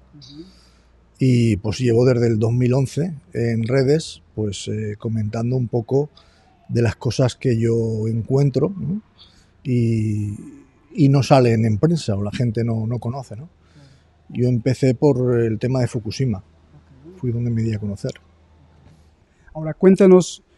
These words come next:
Speaker 1: ¿cuál es la historia que, eh, mu-, muchos seguramente te conocen, pero hay muchos en América, por ejemplo, que no te
Speaker 2: Claro.
Speaker 1: conocen? ¿Cuál es tu historia?
Speaker 2: Pues, eh,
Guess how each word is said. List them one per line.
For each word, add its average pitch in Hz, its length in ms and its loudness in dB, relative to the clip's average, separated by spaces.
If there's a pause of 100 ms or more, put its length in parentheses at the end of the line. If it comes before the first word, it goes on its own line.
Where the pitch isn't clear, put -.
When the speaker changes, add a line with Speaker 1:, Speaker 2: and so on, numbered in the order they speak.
(220)
Speaker 1:
¿cuál 180 200 6
es 180 140 4
la 160 240 2
historia 185 680 2
que, 160 520 2
eh, 147 460 0 (420)
mu-, 185 160 -4
muchos 175 560 0
seguramente 160 440 2
te 147 80 -4
conocen, 156 340 0
pero 139 140 -4
hay 143 60 2
muchos 160 520 2
en 135 100 -6
América, 151 400 0
por 139 120 -8
ejemplo, 147 200 -4
que 139 100 -10
no 131 60 -4
te 123 80 -6
Speaker 2:
Claro. 127 80 -6
Speaker 1:
conocen? 143 440 -6
¿Cuál 190 160 0
es 190 80 -4
tu 156 100 -6
historia? 131 460 -10 (1300)
Speaker 2:
Pues, 120 360 2
eh, 101 680 0